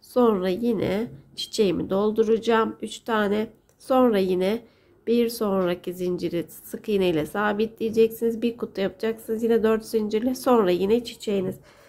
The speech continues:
Bu şekilde de sıramızı tamamlayacağız arkadaşlar. Artık yapabileceğinize eminim. Yapabilirsiniz diye düşünüyorum.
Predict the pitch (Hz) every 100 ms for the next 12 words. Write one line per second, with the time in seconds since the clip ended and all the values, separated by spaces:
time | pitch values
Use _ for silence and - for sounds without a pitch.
0 | _ - 403 359 254 202 208 - 190 202
1 | 202 190 196 196 262 262 254 254 254 269
2 | 254 254 254 254 240 247 - 254 240 -
3 | 262 - - 240 240 208 196 202 208 202
4 | 185 190 208 226 254 247 247 247 - -
5 | - - - 226 226 208 202 202 208 190
6 | 196 185 180 180 196 - 233 233 233 226
7 | 226